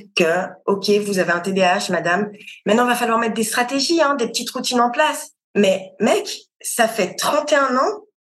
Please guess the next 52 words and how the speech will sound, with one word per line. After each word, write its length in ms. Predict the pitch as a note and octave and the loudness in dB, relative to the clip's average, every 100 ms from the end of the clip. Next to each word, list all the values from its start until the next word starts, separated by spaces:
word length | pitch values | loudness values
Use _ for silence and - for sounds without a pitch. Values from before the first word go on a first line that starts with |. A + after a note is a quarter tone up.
| - | -2
que 120 | A3+ | 0
je 160 | G3 F#3+ | 0 -2
vis 140 | C#4+ | 0
dans 120 | A#3 | 0
le 120 | G3 F3+ | 2 -2
chaos. 600 | - C#4+ D4+ D#4 - _ - | 0 2 2 0 -4 _ -4
J'ai 180 | F#3 G3+ | 0 2
besoin, 560 | G#3+ A3 C4+ D#4+ - - | 2 2 2 2 0 0
mais, 160 | G#3+ G#3+ | 0 4
mais 200 | G#3 G#3 | 2 2
tu 100 | A#3+ | 0
vois, 120 | D#4+ | 2
moi, 120 | D#4 | 2
ça, 120 | C4+ | -2
c'est 140 | A#3+ A3 | -2 0
une 180 | G3+ | 0
réalisation 600 | F#3+ A#3 A#3+ A3+ A3 D4+ D4 | 2 2 2 0 -2 -2 -2
que 120 | A3 F#3 - - _ - | 0 -2 -4 -18 _ -6
j'ai, 300 | C3 G#3 F#3+ | -2 -2 -2
j'ai 200 | F#3 F#3+ | 0 0
faite 420 | - C4 D4 - - | 0 0 0 -4 0
en, 360 | G#3 F#3 F3 E3+ E3 - - | 4 4 2 -2 -8 -8 0
en 120 | G3+ | 2
m'éduquant, 680 | A3+ A3+ A3+ - D#4 D#4 - _ | 2 0 -2 0 2 0 -6 _
en 80 | G#3 | 0
me 140 | G3 | 2
formant, 640 | F3+ C4+ C4+ C#4 C#4+ C#4+ C#4+ - | 0 0 0 2 2 0 -4 -2
en 320 | G#3 G3 F#3+ F#3+ | 2 4 2 0
participant 680 | G3+ - - - G#3+ G#3 | -4 -6 -8 -4 2 4
à 100 | F#3+ | 2
des, 260 | E3 E3 D#3 | 0 -2 -2
euh, 160 | C#3 C#3 - - - | -4 -8 -16 -20 -8
je 120 | - | 0
me 100 | F3 | 2
levais 220 | F3+ F#3+ | 2 0
des 100 | G3+ | 0
fois 220 | G3 G#3+ G3 | 0 0 0
à 120 | - | 0
trois 280 | - G3+ F#3+ | -2 0 2
heures 80 | |
du 80 | F#3 | 0
matin, 240 | F#3 G3 B3 | 0 0 -2
parce 140 | - | 0
qu'avec 220 | F3 E3 | -2 0
le 80 | D#3+ | -2
décalage 460 | F3+ F#3 F#3 F#3 F3+ | 0 2 2 2 0
horaire, 340 | F#3+ F#3+ D#3+ | 2 2 2
euh, 260 | D#3 D3+ - | 0 0 -4
aux 60 | |
États-Unis, 520 | D#3+ - E3 D#3+ G#3 | -6 -2 -2 2 0
tu 120 | C4 F#3+ | 0 0
vois, 180 | G#3+ | 0